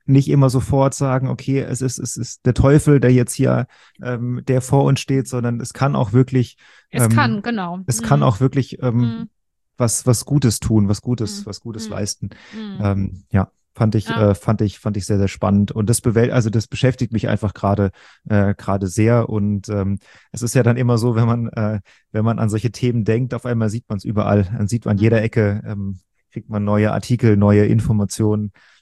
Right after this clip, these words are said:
Speaker 1: Ähm, finde ich, äh, finde ich sehr, sehr spannend.
Speaker 2: Mhm. Mhm. Ja, ja, interessant.
Speaker 1: Ja, wie sieht's denn, wie sieht's denn bei dir gerade aus mit
Speaker 2: Ähm, du,
Speaker 1: welchen
Speaker 2: ich hatte letzte Woche, äh, 'ne, 'ne f-, f-,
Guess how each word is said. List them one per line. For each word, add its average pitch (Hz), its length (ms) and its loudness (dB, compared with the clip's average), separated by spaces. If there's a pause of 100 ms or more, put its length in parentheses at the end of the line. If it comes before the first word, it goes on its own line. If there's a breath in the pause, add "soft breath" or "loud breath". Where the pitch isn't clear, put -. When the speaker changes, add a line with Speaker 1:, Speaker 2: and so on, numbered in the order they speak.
(120)
Speaker 1:
Ähm, 95 260 -8
finde 101 240 -2
ich, - 220 -6
äh, 90 200 0
finde 92 240 0
ich 90 80 -2
sehr, 95 120 0
sehr 90 120 0
spannend. 90 340 -2 (220)
Speaker 2:
Mhm. 220 420 -14 (140)
Mhm. 208 360 -10 (560)
Ja, 226 320 -2 (280)
ja, 226 160 -2
interessant. 190 640 -12 (600)
Speaker 1:
Ja, 101 140 4 (140)
wie 127 100 4
sieht's 151 220 2
denn, 147 240 2
wie 131 60 0
sieht's 139 200 -6
denn 123 100 0
bei 113 80 4
dir 123 180 2
gerade 95 340 0
aus - 320 -2
mit - 240 -2
Speaker 2:
Ähm, 285 240 4
du, 320 140 2
Speaker 1:
welchen 285 80 2
Speaker 2:
ich 277 120 -4
hatte 294 380 2
letzte 294 400 0
Woche, 269 420 0
äh, 254 60 -8
'ne, 254 480 -4
'ne 233 160 -6
f-, 214 180 -12
f-, 208 220 -18